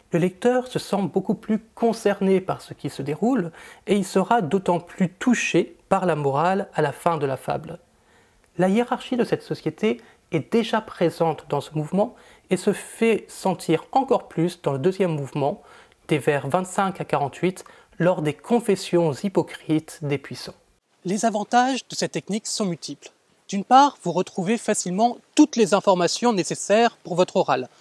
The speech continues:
En plus, le tableau est organisé de façon linéaire, donc ça vous permet de facilement organiser vos différentes idées. De plus, l'introduction,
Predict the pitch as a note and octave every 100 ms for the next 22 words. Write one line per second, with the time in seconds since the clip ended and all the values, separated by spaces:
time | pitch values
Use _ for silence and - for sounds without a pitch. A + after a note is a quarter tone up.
0 | _ - G#3 G3+ D#4 D#4 - _ _ F3
1 | A#3 - A#3 A3+ A#3+ A3 G3 F3 F3+ E3
2 | G3 G3 D#3+ - D3 - D#3 C#3+ D3 C#3
3 | E3+ C4 A#3+ _ _ _ G3 - G3 -
4 | E3 F3 A3+ E3 F3 - D#3+ D#3 G#3+ A#3+
5 | _ _ G3+ F3+ E3+ D#3 C#3 B3 F#3 C#3
6 | - D#3+ F#3+ - E3 - - _ _ _
7 | _ D#3 B3 - F#3 D#3+ - _ _ _
8 | - D#3 - D#3+ F#3+ - - G3+ F3